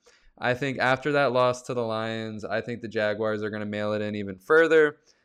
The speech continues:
I think they're gonna embrace the tank. I think the Titans also are going to, um, fully play with desperation,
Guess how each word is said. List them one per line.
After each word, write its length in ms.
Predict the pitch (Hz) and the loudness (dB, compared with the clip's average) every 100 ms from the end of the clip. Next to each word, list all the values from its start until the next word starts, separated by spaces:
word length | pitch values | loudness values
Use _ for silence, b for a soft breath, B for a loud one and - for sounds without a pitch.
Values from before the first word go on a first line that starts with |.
| - | -10
I 120 | 110 | -6
think 200 | 110 120 | -4 -2
they're 120 | 107 107 | -2 -2
gonna 120 | 107 | -2
embrace 340 | 104 104 101 | -2 -2 -2
the 100 | - | -6
tank. 560 | 95 - 127 127 120 - _ _ - | -10 -4 -2 -2 -4 -8 _ _ -8
I 120 | 107 | -6
think 280 | 104 113 101 | -4 -6 -6
the 60 | 98 | -10
Titans 540 | - 113 107 107 104 | -2 0 2 -2 -4
also 760 | - 110 110 - 117 110 107 104 | 2 2 2 0 0 2 2 2
are 220 | 101 104 | 2 2
going 380 | 104 104 104 101 | 0 -2 -2 -6
to, 600 | - 107 110 107 104 101 - | -6 -6 -4 -2 -2 -2 -4
um, 460 | 104 101 98 98 95 | -4 -4 -6 -8 -12
fully 520 | - 190 190 175 143 | 2 6 8 8 6
play 280 | - 147 139 | 4 4 6
with 120 | 127 | 6
desperation, 840 | 127 123 - 104 117 127 156 160 | 4 4 4 4 4 2 -2 -6